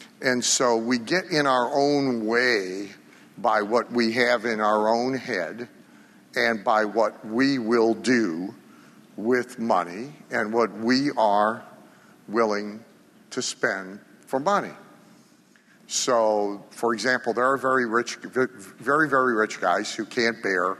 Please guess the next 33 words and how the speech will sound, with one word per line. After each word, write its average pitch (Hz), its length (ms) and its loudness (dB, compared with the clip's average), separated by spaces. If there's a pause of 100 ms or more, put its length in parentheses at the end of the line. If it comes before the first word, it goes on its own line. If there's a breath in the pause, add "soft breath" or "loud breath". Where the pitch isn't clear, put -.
(640 loud breath)
uh, 98 280 2
to 113 140 -4
do 120 160 0
anything 117 300 -2
but 107 140 -4
fly 104 240 2
coach. - 540 -4 (800 loud breath)
And 104 240 -8
so 101 260 -2
you 101 180 -4
could 139 260 0
actually, 101 600 -2
in 127 160 -4
coach 104 420 -4
on 110 160 0
Southwest, 95 760 0
be 104 80 -6
sitting 113 360 0
next 101 260 -2
to 104 60 -10
somebody 95 440 -2
worth 92 280 -2
fifty 113 360 -6
million 98 320 -6
dollars. 101 400 -2
Doesn't 117 260 -4
happen 131 240 -2
very 147 220 2
often, 110 360 0
but 113 120 2
it 110 100 -2
does 127 200 0
happen. 143 420 0